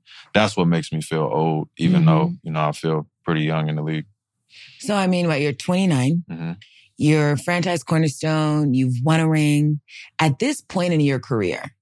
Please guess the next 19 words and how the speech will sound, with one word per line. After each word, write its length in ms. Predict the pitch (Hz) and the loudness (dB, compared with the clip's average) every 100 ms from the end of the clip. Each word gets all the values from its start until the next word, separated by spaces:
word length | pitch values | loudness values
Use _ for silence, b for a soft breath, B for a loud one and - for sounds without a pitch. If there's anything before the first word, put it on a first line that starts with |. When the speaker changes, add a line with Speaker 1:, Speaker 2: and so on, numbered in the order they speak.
| _ _ _ - | _ _ _ -2
Speaker 2:
what 180 | 156 196 | 0 0
are 80 | 202 | 0
you 180 | 185 | 2
looking 480 | 139 131 120 - 95 | 2 0 -2 -4 -4
for? 300 | 123 64 60 131 - _ B B B B - | -2 -4 -6 -8 -16 _ B B B B 0
Speaker 1:
Um, 320 | 110 123 139 | 4 6 6
more, 540 | 104 87 101 127 113 98 | 6 6 6 4 2 -2
just 280 | - 101 110 | -2 -2 0
more 300 | 85 95 113 | 0 2 2
of 100 | 82 | 2
everything. 640 | 82 113 87 85 82 80 80 - | 2 2 0 -2 -4 -4 -8 -8
Um, 340 | 85 85 85 | -4 -2 -2
Speaker 2:
Yeah. 80 | 78 | -2
Speaker 1:
just 280 | 87 101 - | -4 -4 -2
not 220 | - 98 | 4 4
being 200 | 101 95 | 4 2
satisfied. 640 | 85 87 95 92 - 87 85 | 2 2 2 0 0 2 2
I 80 | 85 - | 0 0
think 280 | 90 87 | 0 0